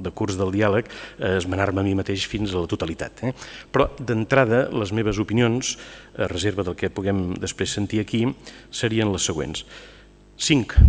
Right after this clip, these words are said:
eh, proposicions pessimistes. La primera, avui els estudiants que arriben a la universitat són menys formats que uns anys enrere, més freds i més desinteressats pel coneixement.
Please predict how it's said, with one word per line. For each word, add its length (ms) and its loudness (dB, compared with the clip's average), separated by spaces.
eh, 240 0
proposicions 400 0
pessimistes. 480 -2
La 160 2
primera, 320 0
avui 320 6
els 160 2
estudiants 400 4
que 160 0
arriben 240 2
a 80 2
la 80 0
universitat 640 0
són 320 0
menys 240 4
formats 560 0
que 160 0
uns 160 2
anys 160 0
enrere, 460 -4
més 240 4
freds 380 2
i 80 -2
més 160 2
desinteressats 640 -4
pel 160 -6
coneixement. 460 -10